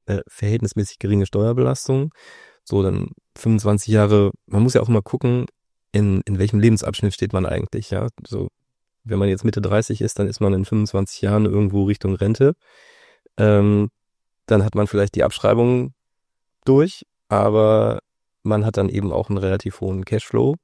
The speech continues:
ähm, aus den, aus den, aus den Vermietungseinkünften, den man dann vielleicht auch benötigen kann,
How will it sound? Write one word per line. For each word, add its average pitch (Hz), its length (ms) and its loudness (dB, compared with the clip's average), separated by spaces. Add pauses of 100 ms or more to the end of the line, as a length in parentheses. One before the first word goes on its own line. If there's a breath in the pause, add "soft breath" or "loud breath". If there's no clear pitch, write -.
(320)
ähm, 107 360 -4
aus 101 300 -8
den, 98 300 -2
aus 107 140 -8
den, 95 280 -2
aus 110 100 -8
den 98 140 -6
Vermietungseinkünften, 113 1000 -4 (760)
den 107 100 4
man 107 100 6
dann 107 120 4
vielleicht 104 240 2
auch 104 140 -2
benötigen 117 440 4
kann, 107 300 2